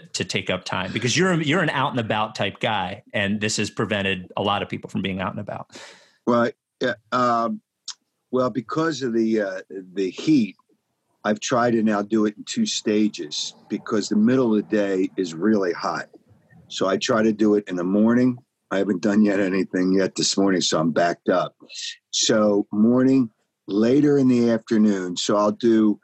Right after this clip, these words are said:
Speaker 2: I'll do it in steps, and then I'm trying to, I don't look at the miles once I do steps. But in the morning, I try to do about fourteen thousand steps.
Speaker 1: Which is
Speaker 2: So I'm
Speaker 1: seven
Speaker 2: averaging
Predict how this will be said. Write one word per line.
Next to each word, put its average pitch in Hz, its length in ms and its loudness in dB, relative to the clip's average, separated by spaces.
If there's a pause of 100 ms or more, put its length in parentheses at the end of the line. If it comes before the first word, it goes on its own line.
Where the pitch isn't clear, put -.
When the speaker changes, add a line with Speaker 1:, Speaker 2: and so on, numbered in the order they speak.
(440)
Speaker 2:
I'll 110 60 0
do 139 200 2
it - 80 0
in 110 40 -2
steps, - 600 -2
and 104 180 2
then 104 380 2 (160)
I'm 98 280 -2
trying 107 380 2
to, 101 80 0 (260)
I 98 60 0
don't 104 300 2
look 107 240 0
at 107 100 -4
the 98 80 0
miles 95 420 0
once 90 200 -6
I 82 80 -4
do 87 180 -2
steps. - 540 -2 (500)
But 113 160 0
in 120 80 0
the 117 60 4
morning, 131 420 4
I 107 80 4
try 110 300 -2
to 110 100 2
do 104 680 2 (240)
about 117 260 0
fourteen 127 460 0
thousand 101 420 -2
steps. - 640 -6 (200)
Speaker 1:
Which 123 180 -2
is 117 100 -2
Speaker 2:
So 113 140 2
I'm 113 80 4
Speaker 1:
seven 131 160 2
Speaker 2:
averaging 139 380 -2